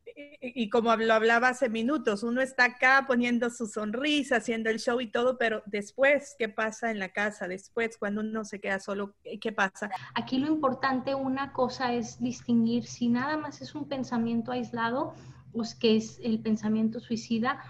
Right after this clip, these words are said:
Speaker 2: o si ya hay una tentativa de suicidio, que es lo que yo les decía de preguntar, "Oye, ¿ya has pensado cómo lo vas a hacer? ¿Cuándo lo vas a hacer?". Preguntas muy sutiles que quizás la persona que está en ese momento viviéndolo lo conteste,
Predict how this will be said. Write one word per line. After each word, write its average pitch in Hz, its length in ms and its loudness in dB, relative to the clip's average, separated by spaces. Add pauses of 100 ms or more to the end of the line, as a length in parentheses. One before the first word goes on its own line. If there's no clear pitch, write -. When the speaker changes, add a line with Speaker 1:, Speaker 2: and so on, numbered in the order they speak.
(220)
Speaker 2:
o 214 100 0
si 220 220 -2
ya 226 120 2
hay 233 100 2
una 240 360 0
tentativa 226 840 0
de 226 100 -2
suicidio, 220 540 -2
que 214 120 -2
es 208 80 -2
lo 233 140 -4
que 214 240 -2
yo 220 140 -2
les 220 200 0
decía 226 440 -2
de 220 80 2
preguntar, 220 600 0
"Oye, 226 300 0
¿ya 220 140 -2
has 220 100 -6
pensado 233 560 -4
cómo 233 240 2
lo 240 140 0
vas 208 180 -4
a 208 40 -10
hacer? 240 400 -6
¿Cuándo 226 260 -2
lo 247 120 -2
vas 214 180 -2
a - 20 -8
hacer?". 277 240 -6 (440)
Preguntas 311 520 2
muy 320 240 6
sutiles 311 800 -2
que - 240 -10
quizás 247 420 -4
la 302 140 -4
persona 254 420 -8
que 247 80 -10
está 247 520 -2
en 240 160 2
ese 240 220 -4
momento 233 540 -2
viviéndolo 233 680 0 (480)
lo 233 240 6
conteste, 254 960 0